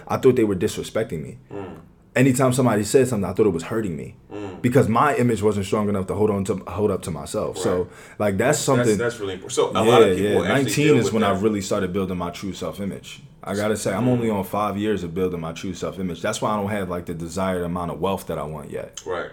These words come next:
Speaker 2: So how,
Speaker 1: I noticed
Speaker 2: that's,
Speaker 1: that.
Speaker 2: that's a real thing, actually. The, the idea that you can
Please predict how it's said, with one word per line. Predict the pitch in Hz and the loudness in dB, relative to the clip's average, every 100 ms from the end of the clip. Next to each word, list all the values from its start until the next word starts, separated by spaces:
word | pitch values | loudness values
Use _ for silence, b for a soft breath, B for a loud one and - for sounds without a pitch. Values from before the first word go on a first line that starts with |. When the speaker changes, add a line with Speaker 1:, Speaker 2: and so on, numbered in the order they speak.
| - | -14
Speaker 2:
So | - 90 | -6 -2
how, | 131 | -2
Speaker 1:
I | 80 | -2
noticed | 87 90 135 - | -2 0 -2 0
Speaker 2:
that's, | - - | -2 0
Speaker 1:
that. | 110 | -4
Speaker 2:
that's | |
a | 92 | -2
real | 101 101 | -2 -2
thing, | - 98 87 | -4 -8 -8
actually. | 76 - 82 73 | -12 -10 -10 -8
The, | 78 78 78 - b b b | -8 -8 -8 -14 b b b
the | - 87 | -6 -4
idea | 82 82 90 87 | -4 -6 -6 -4
that | 85 - | -4 -8
you | 90 | -14
can | 87 82 78 | -14 -14 -14